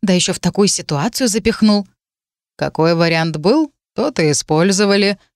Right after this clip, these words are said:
отвечает голос в голове. Так, а вот с этим я так и не разобралась. "Ты кто?" Также мысленно спрашиваю я,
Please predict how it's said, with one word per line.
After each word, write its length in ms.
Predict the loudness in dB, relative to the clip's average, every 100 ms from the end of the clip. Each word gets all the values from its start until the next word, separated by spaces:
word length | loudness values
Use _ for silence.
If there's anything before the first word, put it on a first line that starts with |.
| _
отвечает 520 | -4 -2 -2 -2 -2
голос 320 | 0 2 2 0
в 60 |
голове. 500 | 0 2 2 -2 -6 _ _ _ _ _
Так, 340 | -4 -4 -8 _ _ _
а 140 | -4 0
вот 160 | 0
с 100 | -2
этим 260 | -4 -2 0
я 140 | 0
так 220 | 0 0 2
и 40 |
не 100 | 2
разобралась. 680 | 2 0 0 0 -2 -8 -10 _ _ _ _ _ _
"Ты 140 | -2 -2
кто?" 360 | 0 0 0 -2 _ _ _ _
Также 280 | -2 0 0
мысленно 360 | 0 2 0
спрашиваю 640 | 0 0 0 0 0 2 2
я, 200 | 0